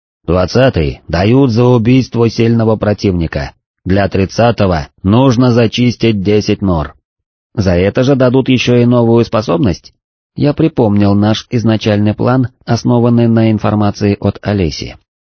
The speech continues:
Кстати, забавно, уже второй раз моим главным информатором становится скелет. «Да,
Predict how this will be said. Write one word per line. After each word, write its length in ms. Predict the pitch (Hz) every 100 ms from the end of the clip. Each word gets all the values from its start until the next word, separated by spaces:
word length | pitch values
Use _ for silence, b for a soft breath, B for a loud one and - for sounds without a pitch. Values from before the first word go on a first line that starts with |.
| _ -
Кстати, 480 | - 170 - 165 160
забавно, 680 | 143 160 156 92 85 78 76 _ -
уже 300 | 131 113 104
второй 400 | - 117 123 127
раз 260 | 120 98
моим 300 | 104 104 107
главным 480 | 107 107 104 101 104
информатором 760 | 110 101 98 107 135 110 101 95 - -
становится 580 | - 131 120 110 -
скелет. 480 | 101 - 98 76 - - _ _ _ _ _
«Да, 600 | 85 95 113 110 92 73